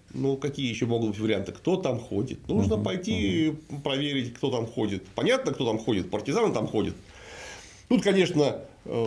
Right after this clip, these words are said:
Speaker 1: в, в Крыму был совершенно беспримерный подвиг, если говорить не о степной Украине, а о, о Крыме. Это партизаны вот джамушкайских кам-, каменоломнях, которые, э, жили в просто нечеловеческих условиях. То есть это скалы,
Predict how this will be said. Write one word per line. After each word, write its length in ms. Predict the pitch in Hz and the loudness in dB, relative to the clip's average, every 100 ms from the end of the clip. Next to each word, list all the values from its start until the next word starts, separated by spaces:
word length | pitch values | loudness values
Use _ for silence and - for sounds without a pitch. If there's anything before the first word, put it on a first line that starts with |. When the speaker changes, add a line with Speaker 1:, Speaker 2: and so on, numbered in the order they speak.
| 147 | -2
Speaker 1:
в, 120 | - - | -6 -8
в 80 | |
Крыму 640 | - 165 180 165 135 101 - | 2 6 8 8 6 4 -2
был 220 | - 127 117 | -2 0 0
совершенно 280 | 160 143 127 | 2 2 2
беспримерный 880 | - 127 135 - 190 202 170 127 127 | -2 -4 -4 2 6 8 6 4 2
подвиг, 420 | 139 127 104 101 | 4 4 2 -2
если 160 | 101 | -4
говорить 300 | 101 113 104 104 | 0 2 2 0
не 60 | |
о 40 | 101 | 0
степной 320 | 107 254 247 | 0 2 4
Украине, 400 | - 117 101 92 | 4 0 0 -2
а 100 | 87 | 0
о, 140 | 110 107 | 2 2
о 180 | - | -2
Крыме. 460 | 110 120 110 92 101 - - - - - - - - | -4 -4 -2 -2 -4 -10 -20 -20 -20 -20 -20 -20 -6
Это 440 | - 131 120 110 107 | -2 0 2 2 2
партизаны 560 | - 117 - 175 139 | 0 0 2 4 6
вот 140 | 120 120 | 4 2
джамушкайских 640 | 127 143 139 160 131 110 | 2 2 2 2 2 0
кам-, 160 | 131 104 | 0 -2
каменоломнях, 640 | - 131 127 107 101 104 - | 0 4 4 4 2 0 -2
которые, 800 | 120 131 120 123 - 120 120 120 | -2 0 2 2 0 0 2 2
э, 40 | |
жили 540 | 127 170 135 131 - - | 4 6 6 4 0 -10
в 60 | - - | -8 4
просто 380 | 160 202 180 | 8 8 6
нечеловеческих 680 | 117 113 123 131 131 - - | -2 0 2 4 2 -4 -4
условиях. 460 | 135 190 226 143 - - - - - - - | 0 4 4 4 0 -8 -20 -20 -20 -20 -6
То 100 | - | 0
есть 240 | 117 - - - - - - | 0 -2 -12 -20 -20 -20 -8
это 600 | 110 - 120 147 - - - - | -6 0 0 -2 -6 -18 -20 -16
скалы, 580 | - - 202 113 80 | -10 0 2 2 0